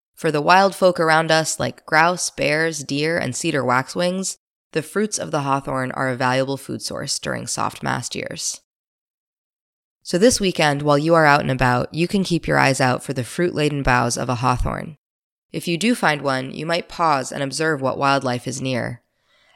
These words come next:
As we careen towards the time of year when seed catalogs start arriving, all nudging us towards thinking about ordering seeds and trees for our spring planting,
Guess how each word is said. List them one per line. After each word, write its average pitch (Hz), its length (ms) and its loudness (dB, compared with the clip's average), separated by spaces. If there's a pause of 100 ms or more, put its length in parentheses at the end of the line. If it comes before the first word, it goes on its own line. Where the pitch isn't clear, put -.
(100)
As 156 160 0
we 165 100 4
careen 175 380 2
towards 170 340 2
the 160 80 2
time 147 260 2
of 147 140 -2
year 143 240 0
when 135 160 0
seed 180 300 -2
catalogs 131 500 0
start 123 260 -2
arriving, 127 580 -4 (280)
all 160 200 2
nudging 143 340 2
us 131 160 -2
towards 131 260 -2
thinking 139 320 -4
about 123 260 -2
ordering 135 380 -2
seeds 147 480 -4
and 117 160 -4
trees 147 380 -2
for - 140 -6
our 113 60 -4
spring 143 320 -4
planting, 123 600 -6